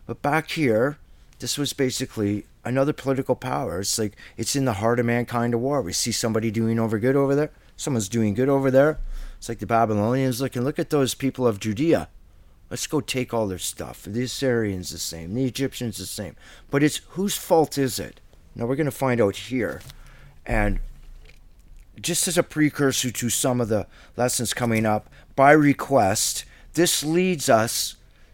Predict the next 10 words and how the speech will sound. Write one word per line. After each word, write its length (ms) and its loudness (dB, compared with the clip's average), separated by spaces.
to 180 2
Ezekiel 460 2
chapter 400 2
twenty-three, 560 -4
which 280 -2
reads 280 0
like 200 4
a 60 2
pornography 760 0
script. 640 -4